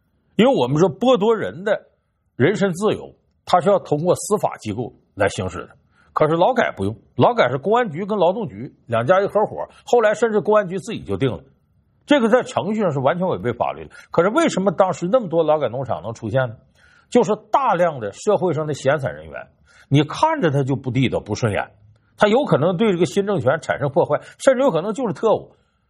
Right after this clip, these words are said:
可是我们当时的公安力量，所有的刑侦力量比较弱，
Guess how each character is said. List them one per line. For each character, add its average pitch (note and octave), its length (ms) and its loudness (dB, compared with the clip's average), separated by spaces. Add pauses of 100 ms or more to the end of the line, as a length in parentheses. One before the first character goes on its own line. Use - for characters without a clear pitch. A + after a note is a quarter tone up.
(100)
可 F#3+ 140 4
是 A3 60 0
我 D3+ 280 0
们 D#3 140 0
当 A3+ 180 2
时 F#3 240 -8
的 G3 240 -2
公 G3 200 -4
安 G3 140 4
力 G3 140 -6
量， C#3 260 -2 (640)
所 G#3 120 6
有 G#3 140 2
的 B2 80 -2
刑 F3+ 200 -2
侦 F#3 160 0
力 F#3 100 -2
量 E3 200 0
比 A#3+ 140 0
较 A#3 140 2
弱， B3+ 380 -6